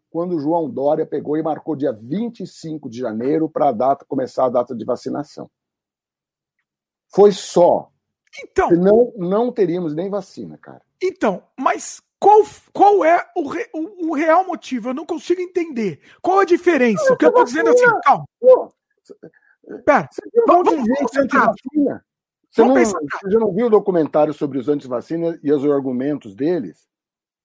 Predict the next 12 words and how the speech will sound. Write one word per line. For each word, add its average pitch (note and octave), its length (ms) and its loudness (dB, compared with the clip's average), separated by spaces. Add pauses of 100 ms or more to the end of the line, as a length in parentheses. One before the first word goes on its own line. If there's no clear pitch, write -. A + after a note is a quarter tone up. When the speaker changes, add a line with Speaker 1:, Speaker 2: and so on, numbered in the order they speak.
(260)
Speaker 1:
O, - 440 -2
o G#3+ 40 8
argumento G#3+ 460 4
principal G#3+ 540 0
é - 20 0
que G#3+ 80 -2
ele G3+ 100 -4
tem G#3 160 2
a G#3 40 -2
liberdade, E3 960 -2 (640)
entendeu? A2 460 -6 (120)
Muita, F#3+ 640 2